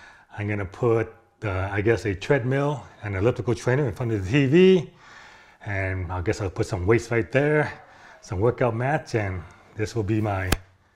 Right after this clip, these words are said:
this will be my gym. And we'll just change the carpet to I guess those, uh, workout bouncy mat things.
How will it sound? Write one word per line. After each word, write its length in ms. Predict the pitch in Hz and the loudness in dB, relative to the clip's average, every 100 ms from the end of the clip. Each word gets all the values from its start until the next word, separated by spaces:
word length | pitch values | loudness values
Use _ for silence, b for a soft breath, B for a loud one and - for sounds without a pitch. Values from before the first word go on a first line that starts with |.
| _ _ _ _ - | _ _ _ _ -8
this 120 | 135 | -2
will 80 | 147 | 0
be 80 | 151 | 2
my 160 | 139 | 0
gym. 240 | 101 107 - - _ _ _ _ _ _ _ _ _ _ _ b b b b b b - | 0 -4 -6 -20 _ _ _ _ _ _ _ _ _ _ _ b b b b b b -10
And 140 | 104 | -4
we'll 100 | 101 | 0
just 220 | 117 - - | 0 0 -2
change 240 | 120 113 | -2 -2
the 80 | 107 | -2
carpet 400 | 131 123 131 - | 0 0 -2 -2
to 500 | 123 110 101 101 90 b b b b - | 0 2 2 -2 -6 b b b b -10
I 180 | 101 95 | -6 0
guess 200 | 110 107 | 0 0
those, 360 | 113 104 98 104 | -2 -2 -2 -4
uh, 100 | 87 | 0
workout 500 | 107 123 113 95 90 - - | 0 0 -2 -6 -8 -12 -4
bouncy 680 | 110 98 - 104 92 90 85 - - | -4 -2 -4 -2 -2 -2 -4 -8 -6
mat 300 | 113 98 - | -4 -4 -6
things. 460 | 87 76 69 - | -10 -10 -14 -18